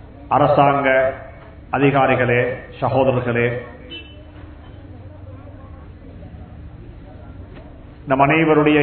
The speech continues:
இந்த மாலை பொழுதையும் அல்லாஹ் பொருந்திக் கொள்வானாக, ஏற்றுக்கொள்வானாக. பிரயோசனமுள்ள ஒரு அமர்வாக இந்த அமர்வை அல்லாஹ் ஆக்கி வைப்பானாக.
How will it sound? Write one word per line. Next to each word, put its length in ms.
இந்த 120
மாலை 380
பொழுதையும் 560
அல்லாஹ் 280
பொருந்திக் 340
கொள்வானாக, 480
ஏற்றுக்கொள்வானாக. 880
பிரயோசனமுள்ள 840
ஒரு 120
அமர்வாக 440
இந்த 180
அமர்வை 300
அல்லாஹ் 280
ஆக்கி 180
வைப்பானாக. 520